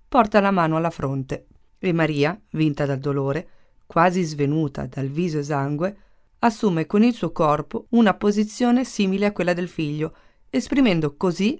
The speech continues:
la sua totale compassione, nel senso originario del termine compassio, con Cristo,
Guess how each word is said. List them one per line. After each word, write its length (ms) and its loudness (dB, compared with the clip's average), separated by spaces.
la 140 -4
sua 200 -2
totale 460 -2
compassione, 1000 -2
nel 280 -6
senso 340 -4
originario 520 -6
del 160 -6
termine 560 -4
compassio, 800 -8
con 200 0
Cristo, 600 -6